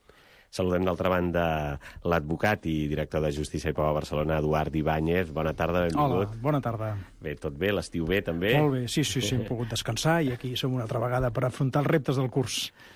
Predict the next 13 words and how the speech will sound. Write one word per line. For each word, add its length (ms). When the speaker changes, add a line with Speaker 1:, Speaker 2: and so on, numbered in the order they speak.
Speaker 1:
Bé, 240
quina 160
impressió 400
té 160
vostè 400
del 160
que 80
ha 80
estat 240
l'impacte 480
mediàtic 400
i, 80
sobretot, 560